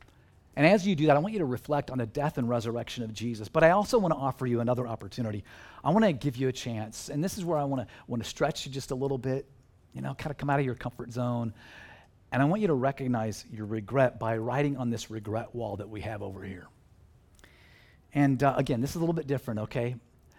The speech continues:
But I want you to, I wanna, I wanna just encourage everyone to, to, to consider participating in this. You know, psychologists have done work on forgiveness,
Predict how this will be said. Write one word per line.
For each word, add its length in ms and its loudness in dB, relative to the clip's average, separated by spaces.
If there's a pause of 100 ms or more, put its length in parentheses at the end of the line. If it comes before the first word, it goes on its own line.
(500)
But 120 4
I 20 6
want 220 2
you 60 -4
to, 160 0
I 40 0
wanna, 260 0 (200)
I 60 -4
wanna 140 0
just 160 -4
encourage 360 -2
everyone 400 -2
to, 120 -8 (240)
to, 220 -6 (240)
to 80 -16
consider 400 -6
participating 760 -10
in 120 -8
this. 220 -10
You 60 0
know, 60 0
psychologists 680 -2
have 120 -8
done 180 -2
work 240 -2
on 80 -6
forgiveness, 560 -4